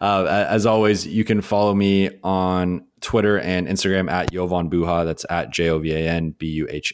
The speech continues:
A. If you have not subscribed to this podcast yet, you can do so on Apple Podcasts, Spotify, Google Play, wherever you get your podcasts. Be sure to rate and review.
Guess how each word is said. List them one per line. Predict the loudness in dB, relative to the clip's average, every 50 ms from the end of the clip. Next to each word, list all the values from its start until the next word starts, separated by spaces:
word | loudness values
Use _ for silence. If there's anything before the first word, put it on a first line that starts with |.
| -4
A. | -2 0 0 0 0 -2 -6
If | -10 -10
you | -8
have | -4
not | -2 -2 -2 -2 -4
subscribed | -6 -6 -6 -4 -2 0 0 -2 -2 -4
to | -6 -6
this | -6 -6 -8
podcast | -8 -4 -2 -2 -2 0 0 -2 -2 -2 -2 0
yet, | 0 0 0 0 -4 -10
you | -14
can | -12 -10 -8
do | -6 -4 -4
so | -2 -2 0 0 0
on | -2 -4 -6 -6 -6
Apple | -6 -8 -8 -8 -12
Podcasts, | -6 -2 0 0 0 0 -2 -2 0 0 -2 -4 -4
Spotify, | -2 0 0 0 0 -2 -2 -2 -2 -2 -2
Google | -4 -6 -4 -6
Play, | -6 -4 -4 -4 -2 -4
wherever | -4 -6 -4 -4 -4 -4 -4
you | -6 -6
get | -6 -8 -8
your | -10 -12
podcasts. | -8 -4 -2 -2 -2 0 -2 0 0 0 0 -2 -4 -6 -10 -16 -20 -20 _ _ _ -6
Be | -4
sure | -2 0 0 0
to | 0 0 -2 -2 0
rate | 0 0 0 0 -4
and | -6 -6 -4
review. | -4 -2 0 2 4 4 6 4 4 2